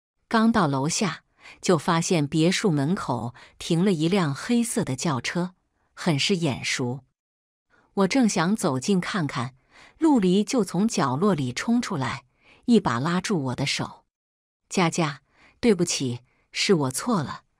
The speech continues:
是我不该这样对你，给我一次机会，让我们重新开始，好不好？”他的样子很狼狈，双眼布满血丝，胡子拉碴，身上带着酒气。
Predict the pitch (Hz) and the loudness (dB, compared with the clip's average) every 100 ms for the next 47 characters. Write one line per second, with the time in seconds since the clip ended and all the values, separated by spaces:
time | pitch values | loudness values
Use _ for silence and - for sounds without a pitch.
0 | - - - 202 156 135 190 220 220 294 | -20 -8 -2 2 2 0 -2 0 -2 0
1 | 254 156 - - 202 151 131 123 _ _ | 0 -2 -8 -2 0 2 0 -4 _ _
2 | _ _ _ - 208 180 139 190 - 247 | _ _ _ 2 4 2 2 -2 -2 -4
3 | - 247 - 160 - _ - - - 262 | -2 -4 -2 -4 -6 _ -20 -20 -2 2
4 | 220 160 185 - 175 233 - 285 - 269 | 4 2 0 0 0 0 0 -2 -2 -4
5 | 262 - 117 127 _ _ _ _ - 151 | -2 -4 -6 -8 _ _ _ _ -4 -2
6 | 127 214 - - 139 - _ _ _ - | 0 -2 -2 -4 -6 -12 _ _ _ -6
7 | 233 214 233 254 208 180 151 - 131 123 | -2 0 2 2 2 0 -4 -2 -2 0
8 | 135 214 269 185 _ _ - - - 285 | 0 2 0 -2 _ _ -16 -6 0 2
9 | 285 202 131 180 214 127 113 - 214 165 | 4 2 0 0 2 2 -2 -2 0 0
10 | - 247 247 _ _ _ _ - 180 233 | -2 -4 -6 _ _ _ _ -2 2 2
11 | 233 214 220 - 233 233 _ _ _ _ | 2 0 -2 -2 -4 -6 _ _ _ _
12 | - 208 185 202 160 139 190 139 131 127 | 0 4 4 2 -2 0 -2 -2 -4 -4
13 | 101 - 190 160 | -6 -4 -4 -6